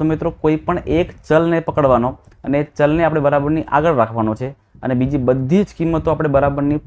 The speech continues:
પાછળ નાખી દેવાની છે. બસ સિમ્પલ આટલું લોજિક છે, બીજું કંઈ છે નહીં. શું કરવાનું છે? તમારે કોઈ પણ તમને જે મોજ આવે ને તમે એ ચલ તમે લઈ શકો છો અને એ ચલ તમારે આગળ રાખવાનો અને બીજી બધી કિંમત બરાબરની પાછળ નાખી દેવાની છે. ચલો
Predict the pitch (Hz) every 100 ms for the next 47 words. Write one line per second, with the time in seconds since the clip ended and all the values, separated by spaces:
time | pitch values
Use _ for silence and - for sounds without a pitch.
0 | - 123 127 123 110 127 110 104 101 107
1 | 110 - - - - 123 - 160 160 156
2 | 147 170 175 151 139 143 165 143 143 -
3 | 147 156 135 117 107 90 _ 151 151 147
4 | 147 143 143 - - - 139 147 147 147
5 | 156 151 135 127 139 143 139 131 120 139
6 | 151 165 156 139 139 139 - 139 139 127
7 | 123 120 110 113 131 - - - - 117
8 | 139 151 151 143 143 139 135 - 147 170
9 | 143 117 120 117 - - - 120 117 127
10 | 135 123 131 147 156 139 139 123 123 120
11 | 120 127 151 - - 117 113 123 107 107
12 | 98 95 78 73 - - - - 127 107